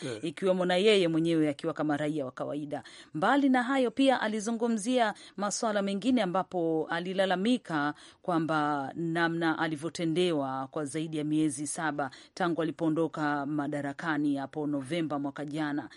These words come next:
Speaker 2: akisema kwamba, um, familia yake imekuwa ikisumbuliwa na kutishiwa, na pia alisikitika kuwa pensheni yake inayotolewa na serikali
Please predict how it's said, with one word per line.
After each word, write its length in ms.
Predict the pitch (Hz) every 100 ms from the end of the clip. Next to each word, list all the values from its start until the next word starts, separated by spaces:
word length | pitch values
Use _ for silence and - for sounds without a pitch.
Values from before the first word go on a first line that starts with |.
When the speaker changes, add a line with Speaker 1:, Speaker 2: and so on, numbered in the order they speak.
| - -
Speaker 2:
akisema 500 | 139 156 - 156 143
kwamba, 640 | - 151 147 143 143 135 -
um, 520 | 143 139 135 139 135 147
familia 540 | - 156 151 151 151 147
yake 540 | 156 151 - 151 147 - - 160
imekuwa 340 | 156 147 160
ikisumbuliwa 760 | 143 147 165 151 151 160 151 143
na 100 | 135
kutishiwa, 800 | 143 165 - 170 156 151 151 135
na 380 | 156 139 139 131 - - - 151
pia 460 | 208 214 185 170 -
alisikitika 800 | 175 180 - 175 175 190 - 151
kuwa 160 | -
pensheni 460 | - 160 147 156 151
yake 420 | 202 226 165 151
inayotolewa 760 | 151 165 160 156 - 151 175 175
na 120 | 156
serikali 640 | - - - 143 175 151